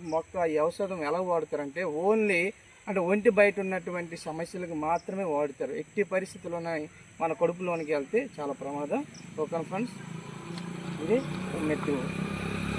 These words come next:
మొక్క, అలా చూడండి దగ్గరలో చూపిస్తాను.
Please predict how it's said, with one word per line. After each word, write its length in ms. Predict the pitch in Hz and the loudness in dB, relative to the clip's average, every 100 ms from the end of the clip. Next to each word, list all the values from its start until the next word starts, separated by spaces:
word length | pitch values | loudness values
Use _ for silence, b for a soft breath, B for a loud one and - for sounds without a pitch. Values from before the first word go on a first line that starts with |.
| - - - - - - - - | -2 -2 0 0 0 0 0 6
మొక్క, 260 | - - 147 - - - - - | 6 6 4 4 4 4 4 6
అలా 120 | - | 10
చూడండి 400 | - - - - | 10 10 10 10
దగ్గరలో 300 | - 214 208 | 8 8 4
చూపిస్తాను. 600 | 196 - - - - - | 4 0 -2 -2 -2 -2